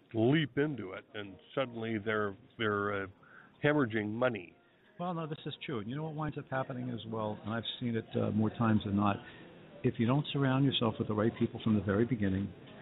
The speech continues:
Speaker 2: you have a greater tendency to fail, whether it's your in-house people or whether it is your outside consultants that you hire, uh, and bring aboard.
Speaker 1: Mm-hmm.
Speaker 2: Because the,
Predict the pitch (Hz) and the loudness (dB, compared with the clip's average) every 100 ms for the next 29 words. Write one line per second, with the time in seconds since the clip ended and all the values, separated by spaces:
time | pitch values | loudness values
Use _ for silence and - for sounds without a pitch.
0 | - - - 110 113 110 113 101 113 110 | -14 -8 2 4 6 4 0 0 0 0
1 | - 117 107 101 110 110 - 92 87 - | -2 -2 -2 0 -2 -2 -2 -2 -2 -6
2 | - - - - 107 104 104 98 - 104 | -16 -20 -20 -6 0 2 2 0 0 0
3 | 117 117 117 117 - 127 127 175 165 - | 2 4 4 2 2 0 0 -4 -8 -12
4 | - 113 107 104 110 107 113 147 110 107 | 0 4 6 6 6 4 4 2 2 2
5 | 101 - - - - 107 107 107 104 104 | 0 -4 -10 -10 -2 0 2 2 0 -2
6 | 101 - 101 - 110 107 101 95 - 98 | -2 -2 -6 -4 -6 -4 -4 -4 -4 -4
7 | 104 101 107 - - - - 123 101 90 | -2 -2 -4 -8 -18 -4 2 2 2 -2
8 | - - - 117 104 98 104 98 104 104 | -8 -20 -16 -10 -8 -6 -2 0 0 0
9 | 95 117 120 - - - 113 110 127 160 | 0 2 2 0 -8 0 2 2 2 0
10 | - 120 110 107 | 0 0 -2 -6